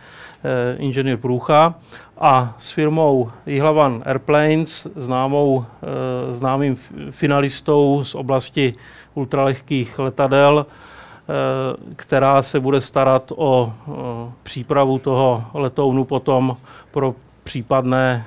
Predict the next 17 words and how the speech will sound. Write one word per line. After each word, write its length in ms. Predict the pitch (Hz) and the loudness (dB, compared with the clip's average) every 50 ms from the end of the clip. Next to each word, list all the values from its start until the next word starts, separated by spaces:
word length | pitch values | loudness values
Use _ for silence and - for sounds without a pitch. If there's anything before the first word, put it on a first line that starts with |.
| - - | -10 -10
eh, 120 | 143 131 | -10 -8
komerční 580 | - - 131 120 127 123 - - - 147 135 123 | -6 -4 -2 0 -2 -2 -4 -8 -4 -2 -2 -2
využití 760 | 120 120 120 123 117 117 120 110 - 139 135 131 131 151 | -2 -2 -2 -2 -4 -6 -10 -10 -6 -4 -2 0 -2 -2
a 300 | - - 127 123 117 110 110 - - - - - - - _ _ | 0 0 0 0 0 -4 -8 -12 -20 -20 -20 -20 -20 -20 _ _
prodej. 520 | - 127 117 120 120 120 113 110 107 98 104 - _ _ _ _ _ - - - _ _ _ _ - _ _ - - - - - - | -2 0 0 2 2 2 2 2 0 -2 -6 -12 _ _ _ _ _ -20 -20 -20 _ _ _ _ -20 _ _ -20 -20 -20 -20 -20 -16
Samozřejmě 720 | - - 170 139 151 156 151 160 180 170 170 175 180 180 170 | -2 0 0 2 2 0 2 2 2 4 4 4 4 2 2
ten 320 | - 175 165 160 147 131 - - | 2 2 2 2 0 -2 -4 -4
projekt 380 | - 156 156 165 175 170 170 - | 0 2 4 4 4 2 2 2
je 220 | 175 170 165 156 131 | 4 4 4 2 2
skutečně 540 | 131 - - 147 131 160 156 - - 185 165 | -4 -8 -10 -6 -4 -4 -6 -4 -4 -2 0
dost 220 | 147 160 147 - | 0 -2 -2 -2
rozsáhlý. 800 | 151 135 123 - - - 147 147 151 147 156 151 160 160 160 156 | -4 -4 -4 -4 0 2 4 4 6 4 4 2 2 0 0 -2
Eh, 1500 | - - - - - - - - - - - _ - - 147 139 131 127 127 127 123 127 - 139 - - - - - - - - - - - - - - - - | -6 -12 -20 -20 -20 -20 -20 -20 -20 -20 -16 _ -4 -2 0 2 2 2 2 0 -2 -2 -6 -8 -10 -10 -12 -14 -14 -16 -16 -18 -18 -18 -20 -20 -20 -20 -12 -6
existuje 520 | 160 156 127 139 147 - - - 160 151 | -6 -4 -4 -4 -6 -6 -4 0 0 0
celá 300 | 147 - 170 156 156 156 | 0 2 4 6 6 6
řada 220 | 147 151 156 156 151 | 6 6 4 4 4
dalších 640 | 135 139 143 131 - - 160 160 160 - - - | 6 4 4 4 0 -4 -2 -4 -4 -4 -4 -8